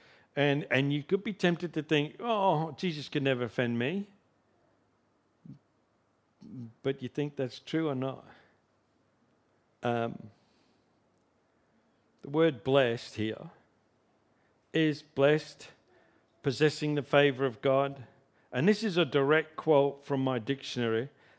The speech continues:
"That state of being marked by fullness from God, it indicates the state, uh, of the believer in Christ." So if you're a believer, you are blessed. And that's the word that's used here.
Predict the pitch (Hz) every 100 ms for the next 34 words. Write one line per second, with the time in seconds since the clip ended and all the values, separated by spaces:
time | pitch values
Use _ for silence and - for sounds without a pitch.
0 | - 147 190 - - 156 156 151 131 -
1 | 147 143 135 147 160 175 - _ 143 139
2 | 139 - 175 175 165 - - 139 123 143
3 | 127 123 123 _ _ _ _ _ 139 -
4 | 156 185 190 - 165 139 143 - - 127
5 | 113 - - 147 127 123 - _ _ _
6 | _ _ - 131 127 123 - _ _ -
7 | 139 135 120 - - 117 127 131 143 123
8 | - 120 113 120 107 95 - - _ _
9 | _ _ _ _ - 151 135 143 190 180
10 | 156 151 165 135 127 120 143 131 - 131
11 | 117 104 - 117 147 131 - 139 143 139
12 | 123 127 - - 131 113 - 123 110